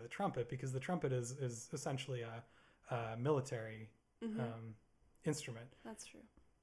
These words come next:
Speaker 1: And even, even Louis Armstrong started off on the cornet, like the, without, you know, like a little, a little military trumpet, not, not the, the actual trumpet itself. So, yeah, I, I, I don't know. It's, it's interesting. There's, there's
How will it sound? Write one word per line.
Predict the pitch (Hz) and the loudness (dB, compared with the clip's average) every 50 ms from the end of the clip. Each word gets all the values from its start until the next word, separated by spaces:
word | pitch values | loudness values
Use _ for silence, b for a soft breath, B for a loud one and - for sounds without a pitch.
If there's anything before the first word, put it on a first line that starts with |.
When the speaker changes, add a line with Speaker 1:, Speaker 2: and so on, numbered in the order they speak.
| - - | -2 2
Speaker 1:
And | 156 147 143 139 139 143 - | 4 4 6 4 4 4 4
even, | 185 190 170 170 156 151 143 143 - | 6 8 8 8 8 8 6 2 4
even | - 180 165 151 143 | 6 6 6 8 8
Louis | 151 156 135 | 8 8 8
Armstrong | 120 127 160 170 - - - 110 110 110 | 6 6 4 4 2 0 -4 -6 -6 -6
started | - - - 156 151 147 127 120 | -6 -2 2 4 4 6 4 4
off | 127 135 127 - - | 2 2 0 0 0
on | 123 - | -4 -4
the | - | -6
cornet, | - - - 143 120 110 110 - - - b b b b b b b - - - | -4 0 0 0 0 0 -4 -10 -14 -16 b b b b b b b -16 -6 -4
like | - 127 131 - | -2 -2 0 0
the, | 127 117 117 113 113 120 - - 190 180 160 - - - 170 | 0 0 0 -2 -6 -8 -8 -6 -6 -6 -6 -8 -8 -6 -4
without, | 127 131 127 123 120 123 - - 160 170 - | 0 2 2 2 2 0 0 0 -2 0 0
you | 151 127 | 0 0
know, | 113 | 0
like | 113 113 - | -2 -2 -2
a | 131 | 0
little, | 120 127 123 117 113 117 113 - - _ - | 0 0 0 0 -2 -4 -6 -8 -14 _ 2
a | 156 | 4
little | 139 139 135 123 120 | 6 6 6 6 4
military | 120 131 147 143 127 - 127 110 107 113 | 6 6 6 6 6 4 2 -2 -2 -4
trumpet, | - - 117 110 - 131 131 | -6 -6 -6 -6 -4 0 4
not, | 127 127 127 123 127 127 - | 6 8 8 8 6 6 4
not | 139 123 113 - | 4 4 4 2
the, | 131 131 - - _ - | -2 -10 -10 -12 _ -8
the | 156 131 - - | -8 -6 -4 -6
actual | 120 - - - - 113 | -6 -6 -6 -6 -6 -6
trumpet | 110 - - 120 107 - 131 127 | -6 -6 -6 -6 -6 -6 -8 -8
itself. | - - - - 170 160 117 113 120 - - b b b b b b b b | -6 -2 2 4 4 4 4 2 -2 -8 -14 b b b b b b b b
So, | - - - 160 147 143 143 143 - - - _ _ _ _ _ _ - | 2 6 10 10 10 10 8 4 -2 -12 -20 _ _ _ _ _ _ -4
yeah, | - 135 135 160 185 196 175 139 123 123 131 | -2 0 2 4 6 6 6 6 6 4 4
I, | 151 170 - - | 4 4 6 4
I, | 190 196 190 - | 4 4 4 4
I | - 190 | 6 8
don't | 214 214 | 10 10
know. | 175 151 | 12 10
It's, | 139 - | 10 8
it's | 185 180 - - | 6 6 6 6
interesting. | 185 185 185 180 - - 143 135 | 4 6 4 4 4 4 6 6
There's, | 139 139 127 123 - | 6 6 4 4 4
there's | - 143 131 123 - | 4 4 4 4 2